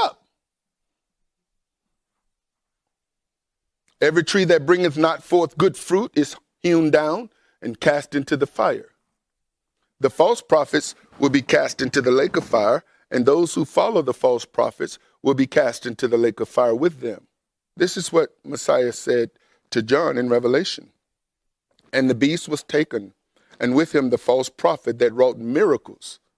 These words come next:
These false prophets wrought miracles before him. Now, a false prophets wrought miracles.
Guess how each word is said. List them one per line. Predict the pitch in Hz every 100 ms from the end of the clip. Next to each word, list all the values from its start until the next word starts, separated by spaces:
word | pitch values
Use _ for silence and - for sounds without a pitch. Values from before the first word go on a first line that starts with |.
| _ _ _ -
These | 208 214
false | 202 180 -
prophets | - 175 - 156 -
wrought | 156 147
miracles | 131 139 247 233 - - - - _ _ _ _ _ _ _ _ _ _ _ _ _ _ _ _ _ _ 113
before | 135 - 135 110
him. | 117 104 - _ _ _ _ _ _ _ _ _ _ _ _ _ _ _ _ _ _ _ _ _
Now, | 220 269 - _
a | 180
false | - 311 285
prophets | - 247 220 214 - - _ _ _ _
wrought | 175 180
miracles. | 185 208 175 - - _ _